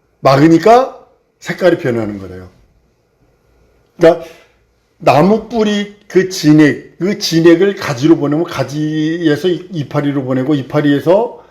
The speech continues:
아니면 꽃을 피게 되고 열매에게 보내는 것이 바로 뭐냐면 그 진액입니다.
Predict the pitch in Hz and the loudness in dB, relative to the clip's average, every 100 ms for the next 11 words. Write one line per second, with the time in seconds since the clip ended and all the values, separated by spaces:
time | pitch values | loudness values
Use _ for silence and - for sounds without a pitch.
0 | _ _ - 131 147 - 175 170 180 165 | _ _ -6 -2 -2 -2 -2 -2 -2 0
1 | 151 147 147 127 127 143 131 120 123 120 | 2 2 0 0 2 2 2 0 -2 -4
2 | 123 127 123 120 113 110 113 107 123 107 | -6 -4 -4 -4 -6 -8 -10 -10 -8 -10
3 | 104 95 113 120 - _ _ - - 123 | -10 -10 -8 -8 -10 _ _ -12 -4 -2
4 | 110 107 110 104 101 | 0 -2 -4 -6 -12